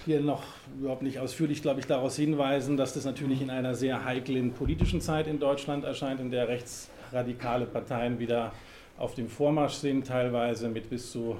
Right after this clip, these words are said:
über zwanzig Prozent in den Landtagen sitzen. Also damit sei nur die Situation ein bisschen umrissen, wie sie sich, äh, darstellt.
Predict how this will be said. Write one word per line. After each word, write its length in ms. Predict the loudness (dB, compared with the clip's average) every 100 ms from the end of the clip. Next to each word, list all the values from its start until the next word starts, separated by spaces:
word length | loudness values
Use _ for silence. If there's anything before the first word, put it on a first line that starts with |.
| -6
über 200 | -4 -4
zwanzig 420 | -4 -6 -6 -10
Prozent 420 | -10 -6 -2 -2
in 120 | -2 -2
den 100 | 0
Landtagen 760 | 0 0 0 0 0 0 -2 -6
sitzen. 640 | -2 -2 -2 0 4 6 4 -2 -10 -10 -2
Also 500 | -2 2 2 2 0 -10 -20 -20 -20 -20 -20 -20 -20 -20 -20 -20 -6
damit 300 | 0 2 2
sei 180 | 4 4
nur 140 | 4
die 220 | 4 4 2
Situation 760 | 2 2 2 2 4 6 6
ein 180 | 4 4
bisschen 540 | 2 2 4 4 4 0
umrissen, 680 | 0 2 4 4 4 2 4
wie 120 | 2
sie 120 | 2
sich, 380 | 0 -2 -2 -2
äh, 160 | 0 0
darstellt. 800 | 2 2 0 0 2 4 2